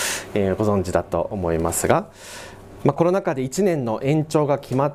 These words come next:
た後に、開会式が行われるはずだったその最初のですね、二千二十の、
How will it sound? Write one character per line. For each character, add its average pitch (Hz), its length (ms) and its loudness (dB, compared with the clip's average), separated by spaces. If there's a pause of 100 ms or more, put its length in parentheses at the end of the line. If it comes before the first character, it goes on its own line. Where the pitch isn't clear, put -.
た 139 140 2
後 147 220 -4
に、 156 280 0 (640)
開 170 240 4
会 214 180 2
式 117 220 -8
が 113 120 4
行 127 140 -2
わ 143 260 4
れ 147 80 2
る 147 100 2
は 143 180 -2
ず 135 100 0
だ 160 120 4
っ 170 60 -6 (140)
た 98 240 0 (140)
そ - 180 -2
の 101 300 2 (140)
最 147 240 2
初 151 120 -2
の 123 140 2
で 85 80 -4
す 113 120 -2
ね、 101 60 4
二 113 80 6
千 151 240 4
二 110 80 0
十 123 240 2
の、 87 200 -6